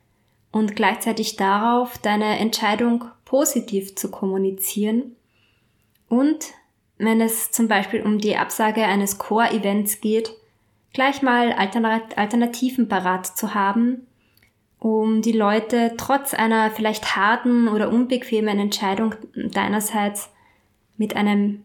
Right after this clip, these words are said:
möglichst guten Gefühl zurückzulassen. Ja, und damit bin ich am Ende der heutigen Folge angelangt. Ich hoffe, du hast damit etwas anfangen können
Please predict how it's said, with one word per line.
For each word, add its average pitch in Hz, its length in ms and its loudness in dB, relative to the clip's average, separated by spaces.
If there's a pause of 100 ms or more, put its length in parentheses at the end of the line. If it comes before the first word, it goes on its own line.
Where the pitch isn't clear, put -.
(120)
möglichst 254 500 0
guten 262 400 2
Gefühl 202 640 0 (480)
zurückzulassen. 196 1120 -4 (2250)
Ja, 311 180 2
und 269 320 0
damit 320 280 4
bin 247 120 4
ich 240 80 0
am 226 80 4
Ende 269 280 4
der 220 140 0
heutigen 190 320 0
Folge 190 320 0
angelangt. 196 720 0
Ich - 460 -4
hoffe, 277 360 2
du 254 140 0
hast - 500 -2
damit 233 520 0
etwas 233 240 -4
anfangen 277 560 0
können 233 460 2